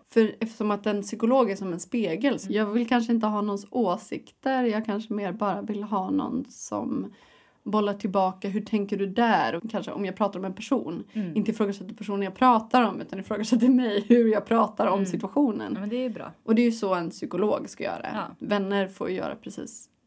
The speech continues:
Speaker 1: vad de känner för.
Speaker 2: Mm, tyvärr.
Speaker 1: Ja,
Speaker 2: <laughs>
Speaker 1: men det är ju, du och jag är de lite mer obekväma på det sättet.
Speaker 2: Jag tror det.
Speaker 1: Och du är ofta den som är lite mer kontroversiell.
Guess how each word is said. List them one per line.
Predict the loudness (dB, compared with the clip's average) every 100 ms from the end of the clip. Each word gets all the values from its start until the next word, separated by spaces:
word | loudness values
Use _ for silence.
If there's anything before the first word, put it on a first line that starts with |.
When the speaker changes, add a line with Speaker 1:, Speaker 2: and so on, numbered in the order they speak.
| _
Speaker 1:
vad | -6
de | -4
känner | 2 4 4
för. | -2
Speaker 2:
Mm, | -6 -6 -12 -2
tyvärr. | 0 2 -2 -6 -14 -16 -16 -18 2
Speaker 1:
Ja, | 4 4 4 6 6
Speaker 2:
<laughs> | 6 6
Speaker 1:
men | 6 6
det |
är | 6 4 4
ju, | 2 -2 -6 -4 0 2 4
du | 4
och | 2 2
jag | 4 4
är | 2
de | 0
lite | -2 -2
mer | -2
obekväma | 2 2 2 2 2 2
på | 2
det | -2 -4
sättet. | -8 -6 -6
Speaker 2:
Jag | -6
tror | -10 -10
det. | -10 -12 _ _ _ _ _
Speaker 1:
Och | -8 -4 -2
du | -2 2 4 4
är |
ofta | 2 0 0
den | 2 0
som | -2 -2
är | -2
lite | -4 -4
mer | -6 -6 -10
kontroversiell. | -8 -8 -8 -10 -8 -4 -2 -4 -8 -16